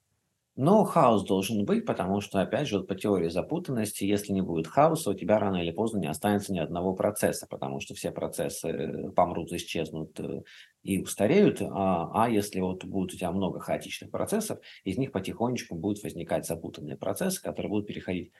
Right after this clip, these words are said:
в сложные или простые, которые так нужны нашим компаниям. И, друзья, а, прелесть этой техники, конечно же, что вы можете использовать её как фасилитационную технику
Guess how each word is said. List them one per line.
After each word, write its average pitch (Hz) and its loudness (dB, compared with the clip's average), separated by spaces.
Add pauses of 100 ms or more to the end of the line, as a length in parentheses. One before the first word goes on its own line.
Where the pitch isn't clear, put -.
(260)
в - -2
сложные 127 2
или 90 -2
простые, - -4
которые 90 -6
так - -6
нужны 92 -4 (320)
нашим 98 -2
компаниям. - -6 (280)
И, 190 8
друзья, 131 2
а, 107 0
прелесть 120 4
этой 80 -6
техники, 170 0
конечно 98 -2
же, 98 -2
что 98 -2
вы 95 2 (120)
можете 104 0
использовать - -4
её 85 -8
как - -4
фасилитационную 101 -4
технику 143 -4